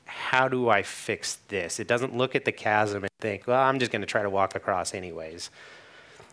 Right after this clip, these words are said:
It asks, "How am I gonna bridge this chasm?" And so God, being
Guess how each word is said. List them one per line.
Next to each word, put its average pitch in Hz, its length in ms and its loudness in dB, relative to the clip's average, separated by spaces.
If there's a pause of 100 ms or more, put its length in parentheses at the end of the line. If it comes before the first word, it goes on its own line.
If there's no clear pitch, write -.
(380)
It 113 120 2
asks, 110 240 6
"How 120 180 4
am 113 100 2
I 104 80 2
gonna 95 180 -2
bridge 98 440 -4
this - 220 -12
chasm?" 85 460 -12 (2250)
And 117 120 0
so 123 120 4
God, 117 360 4
being 117 400 2